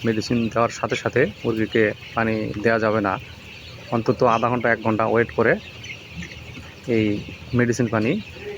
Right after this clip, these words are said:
পানি বিশুদ্ধকরণ করে তারপর মুরগিকে দিতে হবে। তাহলে মুরগি ভালো থাকবে এবং সুস্থ থাকবে। তো মুরগিকে আমরা যদি, আহ, ভালো পানি এবং নিরাপদ পানি দিতে পারি, জীবাণুমুক্ত করে দিতে পারি,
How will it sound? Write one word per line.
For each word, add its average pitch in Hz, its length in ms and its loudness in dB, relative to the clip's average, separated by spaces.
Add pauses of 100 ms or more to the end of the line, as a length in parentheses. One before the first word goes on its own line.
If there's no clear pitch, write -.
পানি 117 160 2
বিশুদ্ধকরণ 113 540 2
করে 120 240 4
তারপর 113 340 2
মুরগিকে 104 460 0 (640)
দিতে 110 180 2
হবে। 90 200 0 (180)
তাহলে 113 200 2
মুরগি 113 320 2 (180)
ভালো 107 140 2
থাকবে 107 340 0
এবং 101 320 -2
সুস্থ - 260 -4
থাকবে। 101 300 -4 (680)
তো 107 160 0
মুরগিকে 120 440 2
আমরা 127 240 4
যদি, 127 360 4
আহ, - 1700 -6
ভালো 117 220 4
পানি 123 340 2 (320)
এবং 113 380 4
নিরাপদ 123 340 4
পানি 120 180 2
দিতে 113 220 -2
পারি, 107 280 0 (400)
জীবাণুমুক্ত 117 500 2
করে 113 220 0
দিতে 110 220 0
পারি, 101 280 2